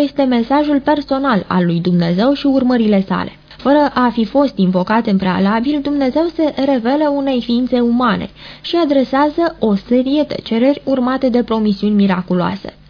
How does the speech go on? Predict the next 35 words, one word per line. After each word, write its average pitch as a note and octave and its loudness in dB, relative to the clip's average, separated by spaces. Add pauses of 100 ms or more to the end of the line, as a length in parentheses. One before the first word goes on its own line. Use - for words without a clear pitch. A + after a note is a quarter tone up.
(140)
Conform G4 0
tradiției, A3 0
Avram A#3+ 0
se D#4 -2
supune, A3 -4 (140)
cum A3 -2
se G#3+ -2
va G3+ 0
supune A3+ -2
și B3+ -4
mai F#3+ 2
târziu F#3 0
când B3+ 0
Dumnezeu A#3 0
îi C4 -2
va A#3 0
cere C#4 0
să C4+ 0
îl B3+ 2
si-, A3+ -4
sacrifice A3+ -2
pe G#3+ -2
Isaac. G#3 0 (720)
Suntem E4 -2
confruntați C#4 0
aici C#4 -2
cu C#4+ -4
un A#3+ 2
tip C#4 -4
nou B3+ 0
de G3 -2
experiență G3 0
religioasă, F#3+ 0 (260)
credința D4+ 2
avramică, C4+ 2